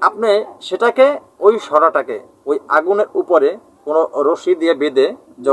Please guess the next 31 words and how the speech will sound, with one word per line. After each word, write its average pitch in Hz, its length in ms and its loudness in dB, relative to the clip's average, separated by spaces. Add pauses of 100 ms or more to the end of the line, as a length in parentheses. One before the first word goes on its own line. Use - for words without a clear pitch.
মনে 156 140 4
করেন 143 340 2
যে, 123 100 2 (1200)
আহ, 104 340 -6 (200)
আপনাদের 170 300 0
সুবিধার্থে 156 480 -2
আমি 147 200 -2
বলছি, 143 240 -2 (2750)
তো 165 120 -8
কোনো 220 120 6 (220)
রশি 196 260 2
দিয়ে 254 200 4
বেঁধে 233 260 4 (120)
এভাবে 190 240 2 (120)
চুলার 185 300 4
উপরে 160 240 2
লটকিয়ে 139 340 2
রাখবেন, 123 240 -4
যাতে 139 220 -2
এটার 127 260 0
আগুনের 131 440 -2
তাপ 131 200 2 (200)
এই 127 60 -4
সরাটার 127 420 0 (300)
যে 123 80 -6
লেখা 139 280 -2
চারটে 175 280 -8
নিচে 131 260 -4
দিয়ে 120 180 -2
এভাবে 120 220 -2 (580)
ল-, 117 180 -8